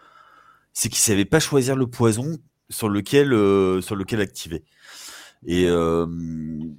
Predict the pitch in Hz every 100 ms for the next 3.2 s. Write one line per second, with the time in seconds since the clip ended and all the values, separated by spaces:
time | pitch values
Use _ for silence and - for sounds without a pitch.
0 | _ _ _ _ 98 98 117 135 135 151
1 | 139 110 107 113 113 120 113 123 123 98
2 | 87 78 - - 85 - 87 - 123 120
3 | 117 127